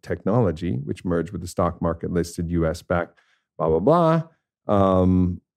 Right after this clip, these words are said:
thirteen billion market cap today. You've raised over two billion for portfolio companies, been involved in more than fifty successful I P Os and M and A transactions as an entrepreneur, investor, or banker advisor. Um,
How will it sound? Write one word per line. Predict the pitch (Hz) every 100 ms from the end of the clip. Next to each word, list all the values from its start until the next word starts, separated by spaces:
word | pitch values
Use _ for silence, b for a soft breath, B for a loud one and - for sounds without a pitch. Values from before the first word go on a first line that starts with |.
| _ _ -
thirteen | 104 - 101
billion | 95 95 92
market | 110 131 127 -
cap | 107 101
today. | 110 104 147 147 139 127 -
You've | 87 95
raised | 92 87
over | 90 90
two | - 127
billion | 117 113 104
for | - 90
portfolio | - 90 - 123 127 117 110
companies, | 120 107 107 104 92
been | 92
involved | 87 85 92 87 87
in |
more | 87 85
than | 87
fifty | 85 147 147 117 104
successful | - - 92 85 92 78
I | 85
P | 85 104
Os | 123 113 110 110 - _ -
and | 95 87
M | 82
and | 82
A | 80
transactions | - 80 82 120 123 - 110 107 95
as | 85 80
an | 76
entrepreneur, | 78 - 82 82 80
investor, | 78 80 80 - 85 82 82
or | 78
banker | 78 78 76 78
advisor. | 82 110 117 104 117 120 _ _ _ _ _ _ _ -
Um, | 101 95 90 87 85 82